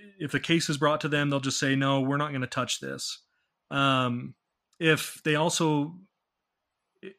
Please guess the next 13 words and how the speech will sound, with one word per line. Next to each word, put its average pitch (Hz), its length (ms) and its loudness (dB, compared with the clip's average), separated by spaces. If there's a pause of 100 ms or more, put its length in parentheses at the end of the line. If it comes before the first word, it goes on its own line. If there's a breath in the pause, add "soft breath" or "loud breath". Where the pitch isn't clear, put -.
(320)
if 156 180 -2
it's 147 120 0
a 143 40 4
law 147 380 4
that 143 200 -4
the 135 420 -2
legislature 143 640 0
passed 156 640 2
and 143 120 -2
it's - 140 -4 (140)
a 143 80 -6
policy-based 143 840 0
law, 127 440 -4